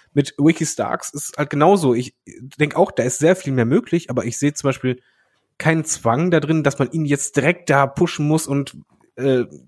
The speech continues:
Grunde genommen den, den Fischen zum Fraß vorwerfen. Nee, lass dir Zeit.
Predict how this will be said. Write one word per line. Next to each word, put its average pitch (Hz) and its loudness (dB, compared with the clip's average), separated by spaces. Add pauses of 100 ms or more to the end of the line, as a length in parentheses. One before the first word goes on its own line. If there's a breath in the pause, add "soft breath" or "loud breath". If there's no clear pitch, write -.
(140)
Grunde 143 0
genommen 135 2
den, 127 4
den 123 6
Fischen - -6
zum 117 -10
Fraß - -2
vorwerfen. 123 -2
Nee, 214 0 (220)
lass 139 -6
dir 139 -2
Zeit. 160 0